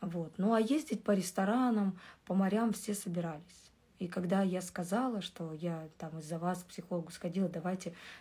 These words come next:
давайте как-то это решим, потому что когда мы собираемся вместе, я вижу вот такую картину. Вы вчетвером сидите, пьете вино, вчетвером это Тигран, сестра, отец и мать, а я занимаюсь с детьми. В этот момент обычно что-то готовлю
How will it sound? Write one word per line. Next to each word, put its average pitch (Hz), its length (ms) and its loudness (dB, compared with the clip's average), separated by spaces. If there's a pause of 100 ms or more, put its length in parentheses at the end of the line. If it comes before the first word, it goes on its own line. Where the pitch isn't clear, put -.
давайте 202 320 -2
как-то 185 340 -2
это 180 200 -2
решим, 196 540 2 (320)
потому 170 180 -4
что 175 160 -6
когда 180 260 0
мы 180 120 -2
собираемся 180 580 0
вместе, 185 460 0
я 170 80 -2
вижу 175 260 -2
вот 165 140 -10
такую 196 300 0
картину. 175 600 -4
Вы 170 140 -2
вчетвером 185 500 0
сидите, 180 420 -4
пьете 185 360 -2
вино, 180 420 2 (320)
вчетвером 180 420 -2
это 175 160 -2
Тигран, 175 440 -2
сестра, 175 640 -4
отец 175 420 -6
и 240 60 -4
мать, 165 260 -2 (320)
а 180 100 -2
я 190 260 2
занимаюсь 185 480 0
с - 20 -10
детьми. 170 420 -2
В 160 60 -4
этот 196 260 -6
момент 202 380 4
обычно 180 360 -4
что-то 190 320 -4
готовлю 180 600 0